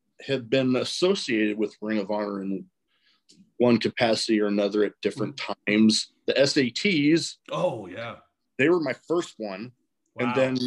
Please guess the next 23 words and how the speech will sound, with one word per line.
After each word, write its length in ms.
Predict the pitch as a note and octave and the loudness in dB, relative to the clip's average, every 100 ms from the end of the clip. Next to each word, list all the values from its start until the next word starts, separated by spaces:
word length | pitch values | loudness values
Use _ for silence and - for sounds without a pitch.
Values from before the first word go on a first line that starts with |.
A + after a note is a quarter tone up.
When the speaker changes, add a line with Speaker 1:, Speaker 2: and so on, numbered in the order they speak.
| A#2+ - _ _ _ _ _ B2+ | -4 -8 _ _ _ _ _ -2
Speaker 1:
I 80 | |
remember 720 | C3 C3+ C#3+ C#3+ C3 C3+ C3 B2 _ _ _ _ _ _ _ _ _ - | -2 0 -2 -2 0 0 0 -4 _ _ _ _ _ _ _ _ _ -8
Kerry 300 | - E3+ E3 | 0 0 0
Silkin. 540 | - - F3 - F#3 - _ _ - | -4 -2 -2 -2 -10 -10 _ _ -10
Speaker 2:
Mm-hmm. 400 | A3+ F3 G3+ - - C3 | -8 -6 -8 -10 -14 -8
Oh, 160 | D#3 | -4
yeah. 300 | E3+ F3 B2+ - _ _ _ C3 | -2 -2 -6 -14 _ _ _ -4
Speaker 1:
I 240 | C#3 C#3+ | 0 0
remember 840 | C#3+ C#3+ C#3+ D3+ D3+ D3+ D3 C#3 _ _ _ _ | 0 -2 -2 -2 -2 -2 -2 -4 _ _ _ _
when 180 | B2 C3+ | -4 -2
I 100 | C3 A#2 | 0 0
reached 300 | C3+ E3 - | -2 -2 -2
out 180 | D3+ D3+ | -2 0
to 100 | C3+ | -2
him, 460 | D#3+ F3 C#3+ C3 - _ _ _ _ _ _ | 0 0 0 -4 -8 _ _ _ _ _ _
I'm 240 | A2+ B2+ B2 | -8 -6 -6
like, 380 | C3 B2+ A#2+ G#2+ _ _ _ _ _ _ _ _ _ - | -4 0 0 0 _ _ _ _ _ _ _ _ _ -8
I'm 100 | A2+ | -2
not 160 | A#2+ B2 | 0 -2
even 180 | B2 | -4
gonna 240 | A#2+ C3 B2+ | -4 -4 -4
lie. 300 | B2 B2 A#2+ _ _ _ _ _ _ _ _ | -6 -6 -10 _ _ _ _ _ _ _ _
I, 200 | A#2+ A#2+ | -2 -2